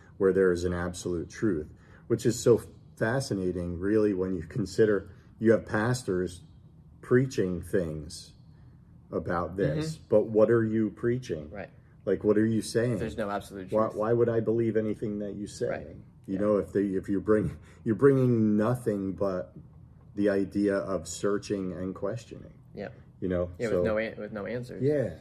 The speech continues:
Speaker 1: You know, it's just that it's, it doesn't
Speaker 2: One thing I found with, um,
Speaker 1: provides nothing.
Speaker 2: Yeah.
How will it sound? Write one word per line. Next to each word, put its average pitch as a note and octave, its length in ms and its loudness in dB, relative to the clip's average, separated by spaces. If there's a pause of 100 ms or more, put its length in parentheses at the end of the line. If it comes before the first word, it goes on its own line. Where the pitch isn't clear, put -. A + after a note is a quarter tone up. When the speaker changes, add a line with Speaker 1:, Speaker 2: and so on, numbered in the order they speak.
(360)
Speaker 1:
You F#2 140 -2
know, F#2 160 -2
it's F2+ 180 -6
just G#2 300 -4
that F#2+ 220 0
it's, F2+ 500 -6 (160)
it F2 160 -12
doesn't D#2 380 -8
Speaker 2:
One C3+ 140 -2
thing C3 140 -2
I A#2 80 -2
found G#2+ 340 -6
with, G#2 140 -6 (280)
um, G#2+ 120 -2
Speaker 1:
provides F2+ 260 -4
nothing. D#2 400 -14
Speaker 2:
Yeah. G#2+ 200 -8